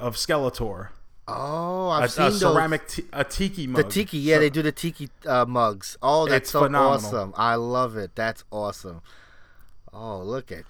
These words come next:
Speaker 2: that.
Speaker 1: The grand prize winner got a, uh, the new Mondo statue of Hordak, which is
Speaker 2: Oh,
Speaker 1: just
Speaker 2: that's
Speaker 1: absolutely beautiful.
Speaker 2: awesome too. Yeah, I got that email yesterday. I said, "Oh, I didn't know they were at PowerCon." I, I saw their stuff. It
Speaker 1: Yeah,
Speaker 2: was
Speaker 1: they
Speaker 2: really
Speaker 1: had,
Speaker 2: awesome.
Speaker 1: they had a whole booth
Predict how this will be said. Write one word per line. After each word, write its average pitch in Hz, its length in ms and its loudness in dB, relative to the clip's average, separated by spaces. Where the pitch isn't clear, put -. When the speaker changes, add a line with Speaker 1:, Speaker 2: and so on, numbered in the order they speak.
Speaker 2:
that. 98 300 -12
Speaker 1:
The 131 120 4
grand 156 320 -2
prize 160 340 -2
winner 131 280 -4
got 139 220 0
a, 120 60 -6
uh, 131 140 -2
the 123 140 -4
new 151 240 -2
Mondo 143 500 -2
statue 139 640 -6
of 107 200 -6
Hordak, 120 540 -2
which 127 260 -6
is 123 160 -2
Speaker 2:
Oh, 127 360 4
Speaker 1:
just 147 100 4
Speaker 2:
that's 135 60 4
Speaker 1:
absolutely 135 340 -2
beautiful. 131 280 4
Speaker 2:
awesome 143 320 2
too. 135 260 2
Yeah, 127 300 4
I 139 120 0
got 170 220 2
that 160 160 6
email 160 260 2
yesterday. 143 480 4
I 120 40 2
said, 127 220 -4
"Oh, 170 220 -4
I 170 100 0
didn't 180 180 0
know 175 140 2
they 165 100 0
were 160 60 2
at 156 160 0
PowerCon." 156 720 -4
I, 113 180 -2
I 110 100 -2
saw 127 220 0
their 117 120 0
stuff. 110 280 -4
It 147 40 0
Speaker 1:
Yeah, 156 120 6
Speaker 2:
was 147 80 2
Speaker 1:
they 139 60 -2
Speaker 2:
really 151 120 4
Speaker 1:
had, 165 160 6
Speaker 2:
awesome. 113 100 2
Speaker 1:
they 147 140 4
had 160 160 6
a 143 60 6
whole 160 240 4
booth 151 540 0